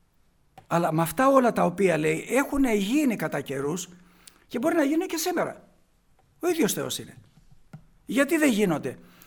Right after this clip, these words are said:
Γιατί δεν υπάρχει η αγάπη για το πρόσωπό του που υπήρχε στα παιδιά αυτά. Αδιαφόρησαν για τη ζωή τους προκειμένου να φτάσουν εκεί που ήθελε ο Θεός.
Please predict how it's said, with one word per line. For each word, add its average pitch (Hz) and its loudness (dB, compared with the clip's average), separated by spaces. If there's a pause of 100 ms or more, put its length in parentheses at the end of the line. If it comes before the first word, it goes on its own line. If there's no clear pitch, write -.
(120)
Γιατί 277 0
δεν 302 4
υπάρχει 294 4
η 226 6
αγάπη 247 4
για 220 -4
το 202 -2
πρόσωπό 208 -2
του 254 -4
που 220 -4
υπήρχε 226 -4
στα 220 -4
παιδιά 208 0
αυτά. 175 -8 (1300)
Αδιαφόρησαν 208 0
για 190 -2
τη 175 -8
ζωή 160 0
τους 311 -8
προκειμένου 233 -4
να 247 -2
φτάσουν 262 -4 (360)
εκεί 196 -8
που 233 -6
ήθελε 233 -6
ο 214 -8
Θεός. - -10